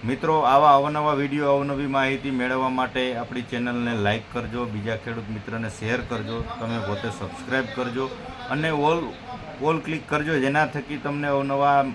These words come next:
ખેતી વિશેના વીડિયો જે મોકલું છું એ તરત તમને નોટિફિકેશન દ્વારા માહિતી મળતી રહે.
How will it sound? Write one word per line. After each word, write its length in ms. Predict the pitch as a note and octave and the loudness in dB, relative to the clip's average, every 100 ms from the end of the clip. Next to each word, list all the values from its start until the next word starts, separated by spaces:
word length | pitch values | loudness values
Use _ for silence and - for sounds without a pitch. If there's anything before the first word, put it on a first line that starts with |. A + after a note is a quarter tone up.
| G2+ | -6
ખેતી 260 | C3 - C3+ | -8 -4 -4
વિશેના 460 | B2+ - B2+ C3 | -2 -6 -4 -4
વીડિયો 400 | B2 A#2+ B2 B2 | -4 -4 -2 -2
જે 160 | A2 A#2+ | -2 -2
મોકલું 440 | A2+ G#2+ C3 B2+ A2 | -2 -4 -4 -6 -6
છું 340 | A#2+ - - - - - | -8 -10 -16 -16 -16 -2
એ 160 | D3 G3 - - | 0 0 -2 2
તરત 220 | D3+ D#3 - | 4 4 0
તમને 240 | C3+ C3+ | 0 2
નોટિફિકેશન 720 | B2+ B2 C3 A#2 A#2 A#2 B2 | 0 0 -2 -4 -4 -4 -4
દ્વારા 220 | G#2+ A2 A2 | 2 2 4
માહિતી 580 | G#2+ G2 G2+ G#2 C3+ | 2 2 0 -2 -6
મળતી 420 | C3+ A2 B2 B2 G#2+ | -2 0 0 0 0
રહે. 180 | F#2+ | 0